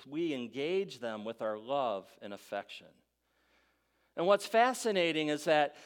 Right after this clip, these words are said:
that word is used throughout the first part of the Bible in the Old Testament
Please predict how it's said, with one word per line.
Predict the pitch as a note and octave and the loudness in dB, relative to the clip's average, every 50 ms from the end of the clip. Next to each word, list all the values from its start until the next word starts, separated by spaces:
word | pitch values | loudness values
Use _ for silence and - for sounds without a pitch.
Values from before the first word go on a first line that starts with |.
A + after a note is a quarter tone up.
| - - | -2 2
that | - F3+ G3 F#3 E3 D#3+ | 4 6 6 6 4 0
word | D3 C#3+ E3+ G3+ A#3 A#3+ A3 G3 E3+ C#3+ C#3+ | -2 -2 2 4 6 6 6 4 4 2 2
is | C#3+ C#3+ C3+ C3+ | 0 -2 -4 -10
used | D3 E3+ G#3 A#3+ B3+ B3+ A#3+ G3 D3+ C3 - - | -10 -6 -4 -2 0 0 2 2 0 0 -2 -2
throughout | E3+ E3 E3+ F3 F3 E3+ - | 2 4 4 4 4 2 0
the | D#3 | -2
first | - - - G#3 A3 A#3 G#3+ - - | -4 -2 0 2 2 2 0 -2 -8
part | - - G3+ F#3+ G3 G3 F3+ | -4 2 4 6 6 6 4
of | E3 D3 | 4 2
the | D3+ | 0
Bible | C3+ - D3+ E3 F3+ F#3+ F#3 E3 D3+ C#3+ C#3 C#3 | 2 4 4 6 6 6 4 4 2 2 2 2
in | C#3+ | 0
the | C#3+ D3 D#3 | 0 0 0
Old | E3+ F3 E3+ F3 | 0 0 -2 -2
Testament | - - F#3 G3 - - - D3 A#2+ A2+ G2 F#2 - - - | 0 2 2 2 2 -2 -8 -8 -8 -8 -8 -10 -12 -16 -20